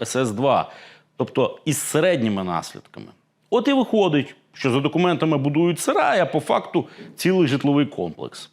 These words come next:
Ну і традиційне питання. Контролюючі органи, агоу, ви де?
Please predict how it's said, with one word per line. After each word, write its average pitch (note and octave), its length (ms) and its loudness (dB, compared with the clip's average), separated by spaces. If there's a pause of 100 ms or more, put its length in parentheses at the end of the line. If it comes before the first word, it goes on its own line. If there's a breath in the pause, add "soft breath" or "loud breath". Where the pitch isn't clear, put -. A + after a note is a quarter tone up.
(140)
Ну A#3+ 140 2
і A3 40 0
традиційне F3+ 720 0
питання. D2+ 540 -4 (640 loud breath)
Контролюючі B3+ 540 2
органи, B3 380 6
агоу, G3 540 6
ви E3+ 100 4
де? B3 480 2